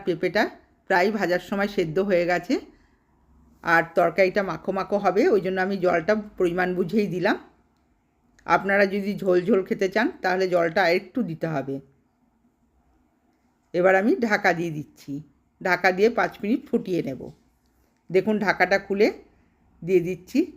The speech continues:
ভাজা মশলা, জিরে, ধনে আর গোটা গরম মশলা আমি বে-, শুকনো খোলায় ভেজে বেটে রেখেছিলাম, দিয়ে দিলাম। এতে তরকারির সেন্টটা খুব ভালো হয় আর খেতেও দুর্দান্ত লাগে।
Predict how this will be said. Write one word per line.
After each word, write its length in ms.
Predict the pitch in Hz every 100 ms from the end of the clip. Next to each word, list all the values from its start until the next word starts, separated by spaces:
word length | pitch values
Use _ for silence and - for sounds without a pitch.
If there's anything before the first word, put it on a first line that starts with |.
| - -
ভাজা 340 | 165 170 190
মশলা, 440 | 190 170 - 196 339 427 - _ _ _ _ _ _ 156 151
জিরে, 300 | 185 196 285 - 151
ধনে 340 | 160 185 185 254 427 - _ _ -
আর 180 | 165 170
গোটা 300 | 160 165 196
গরম 260 | 175 170 180
মশলা 360 | 185 185 226
আমি 260 | 277 190 233 - - _ _ -
বে-, 300 | 160 175 165 -
শুকনো 280 | 185 196 196
খোলায় 300 | 196 196 185
ভেজে 340 | 165 160 294 480 - _ _ -
বেটে 280 | 170 180 185
রেখেছিলাম, 480 | 180 220 - 214 311 - - - - -
দিয়ে 200 | 165 180
দিলাম। 280 | 175 185 247 - - - - - - - -
এতে 220 | 175 170 247 - - -
তরকারির 440 | 190 180 - 202 226 -
সেন্টটা 320 | 175 180 220
খুব 200 | - 277
ভালো 240 | 180 170 175
হয় 220 | 202 370 - - -
আর 100 | 170 -
খেতেও 320 | 185 175 233 311
দুর্দান্ত 480 | 214 165 180 165
লাগে। 340 | 156 139 127